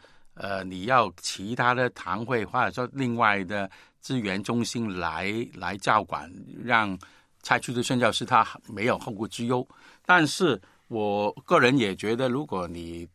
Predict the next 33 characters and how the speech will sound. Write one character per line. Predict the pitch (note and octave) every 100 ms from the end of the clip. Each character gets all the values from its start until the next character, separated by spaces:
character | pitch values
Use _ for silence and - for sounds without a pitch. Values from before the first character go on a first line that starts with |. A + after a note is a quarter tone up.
| -
的 | C#3
力 | C3+ C#3+
量 | B2 A#2 G#2
可 | - G#2
以 | G#2+
呢， | E2+ F#2+ G2+
你 | G2+ F2+
拆 | E2 - B2+ B2
出 | -
去 | - A#2+
的 | A2 G#2 _ _ -
教 | B2+ G2+
会 | - G2
呢， | F#2 F2+ - _ _ -
对 | D3 A2
你 | E2+ D#2+ D#2
的 | A2 G#2+ G2+
拆 | - C3 B2
出 | A2+ B2 -
的 | A#2 -
同 | - F#2+
工 | G2+ A2
宣 | G2+ G#2+
教 | G2+ F#2+
师 | - G#2
呢， | G2 F#2+ - _ _
那 | B2+ B2+
个 | G#2
最 | - C#3 G#2
大 | G2+
的 | F#2+
关 | A#2+ A2 A2+
心， | G#2+ A#2 A2+